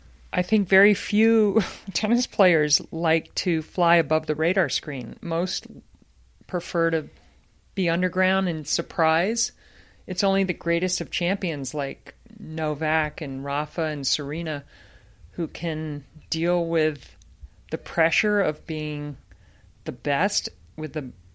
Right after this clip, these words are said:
highest expectations and still deliver. So, yeah, I feel like no one even thought, she didn't win a match on grass going into Wimbledon, and she lost Love and Love, like, in Rome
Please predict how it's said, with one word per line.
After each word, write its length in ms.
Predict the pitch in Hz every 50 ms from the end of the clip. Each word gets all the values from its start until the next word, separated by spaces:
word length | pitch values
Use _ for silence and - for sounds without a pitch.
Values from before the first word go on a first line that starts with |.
| -
highest 480 | - - - 165 160 170 170 - - -
expectations 880 | 170 - - - - 175 170 - - 175 165 170 - - 202 196 190
and 160 | 170 156 147 147
still 240 | - - 185 170
deliver. 580 | 156 139 147 135 139 151 156 170 202 240 247 - - - - - - - - - - - - - - - -
So, 520 | - - - - 208 190 180 170 170 160 -
yeah, 260 | - 190 220 247 233 160
I 140 | 131 160
feel 280 | 175 - - 214 214 202
like 400 | 202 202 196 190 180 - - - - - - - - - - - - -
no 260 | 190 190 175 196 208
one 180 | 233 240 233
even 240 | 240 233 220 220 202
thought, 280 | - - 220 - - -
she 140 | - - 247
didn't 200 | 226 247 247 240
win 120 | 240 240
a 40 | 214
match 340 | 190 196 208 254 - - 240
on 160 | 220 202 175
grass 300 | 208 220 262 285 262 -
going 260 | - 180 170 165 165
into 160 | 156 151 151
Wimbledon, 480 | 147 156 151 151 147 147 143 143 143 143
and 200 | 143 143 147 147
she 160 | - - 185
lost 240 | 185 185 190 185 -
Love 280 | 185 180 185 202 202
and 180 | 214 202 196 190
Love, 380 | 196 208 220 226 208 180 156 160
like, 320 | 160 151 156 156 - -
in 260 | 165 165 165 165 156
Rome 540 | 151 165 180 202 226 220 190 160 151 147 143